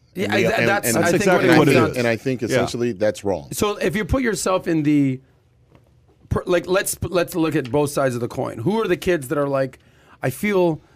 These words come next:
Speaker 1: you know, inferior. I feel like I'm being, uh, not included in the smart kids, so I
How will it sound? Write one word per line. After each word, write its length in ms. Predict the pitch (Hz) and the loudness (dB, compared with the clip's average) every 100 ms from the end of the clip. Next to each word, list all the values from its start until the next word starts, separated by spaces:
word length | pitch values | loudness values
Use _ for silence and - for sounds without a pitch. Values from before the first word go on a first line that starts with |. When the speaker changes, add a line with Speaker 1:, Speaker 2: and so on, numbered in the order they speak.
| _ _ | _ _
Speaker 1:
you 160 | 151 147 | -2 0
know, 220 | 143 139 | 0 0
inferior. 760 | 160 143 - 196 175 170 165 156 | -2 -2 -2 0 2 2 2 0
I 60 | |
feel 180 | 143 180 | 0 -2
like 160 | 170 160 | 0 0
I'm 120 | 151 | 0
being, 300 | 151 151 151 | 2 2 0
uh, 100 | - | -2
not 280 | 139 151 165 | -2 0 0
included 640 | 160 135 - 180 175 175 | -2 -2 0 2 4 2
in 160 | 165 156 | 2 0
the 80 | 139 | -2
smart 380 | - 175 175 139 | -2 -2 -2 -2
kids, 340 | 170 160 135 | -2 0 -2
so 160 | 175 151 | 0 0
I 200 | 170 | -2